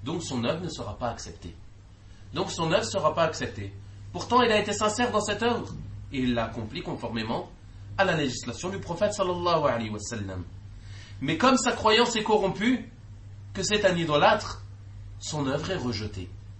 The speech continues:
car il n'est pas musulman. Car il n'est pas musulman. Et c'est pour cela que le cheikh, rahimahullah, a rajouté cette cause. qui est en réalité comprise dans les deux premières.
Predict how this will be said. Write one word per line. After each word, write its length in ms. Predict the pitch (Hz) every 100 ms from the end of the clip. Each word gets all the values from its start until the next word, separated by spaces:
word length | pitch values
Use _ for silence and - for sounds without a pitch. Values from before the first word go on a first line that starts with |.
| -
car 160 | - 202
il 80 | 156
n'est 80 |
pas 140 | - 127
musulman. 440 | 117 92 85 76 - - - - - - -
Car 160 | 151
il 80 | 135
n'est 100 | 113
pas 220 | 101 151
musulman. 500 | 202 160 113 104 98 - - - - - - -
Et 60 |
c'est 160 | 160 -
pour 160 | - -
cela 260 | - 165
que 100 | -
le 120 | 147
cheikh, 260 | 135 185 220
rahimahullah, 760 | 196 160 147 123 110 127 226 - - - - - -
a 60 |
rajouté 420 | 185 175 143 - 202
cette 220 | 131 -
cause. 440 | 135 120 - - - - - -
qui 80 | -
est 100 | 165
en 60 | 143
réalité 380 | 123 113 143
comprise 640 | 165 147 - 147 214 - - -
dans 100 | 202
les 100 | 190
deux 120 | 135 127
premières. 500 | 120 104 82 -